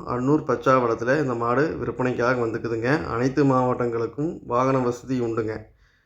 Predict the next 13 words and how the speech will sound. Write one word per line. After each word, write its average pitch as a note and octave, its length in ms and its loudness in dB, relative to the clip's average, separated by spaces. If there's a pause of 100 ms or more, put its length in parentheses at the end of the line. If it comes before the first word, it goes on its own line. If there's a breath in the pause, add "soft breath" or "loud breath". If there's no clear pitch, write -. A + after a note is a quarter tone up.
(580)
அதுவும் D#3+ 300 4
ஒரு C3 160 2
செவலச்சட்டையில D3+ 680 4 (440)
அந்த A2+ 240 -6
கலர் D3+ 380 4
வந்து D3+ 140 4
பார்த்தீங்கன்னா, C#3 460 2
நல்ல D3 240 4 (140)
ரெட்டில் D3 400 4
வந்துக்குங்க, B2+ 320 0
நல்லா C3+ 200 2 (100)
டார்க் C3+ 440 2
ரெட்டுங்க. B2+ 360 -2